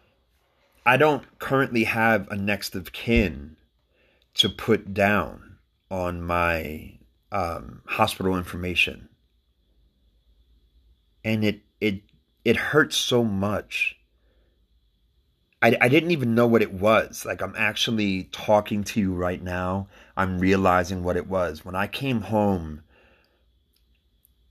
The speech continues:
to the silence of a cemetery, I just suddenly collapsed emotionally. I just,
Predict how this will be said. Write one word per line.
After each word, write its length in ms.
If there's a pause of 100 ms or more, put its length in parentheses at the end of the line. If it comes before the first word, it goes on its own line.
(160)
to 260
the 160
silence 840
of 220
a 60
cemetery, 960 (1800)
I 140
just 440
suddenly 1040 (420)
collapsed 800
emotionally. 920
I 120
just, 580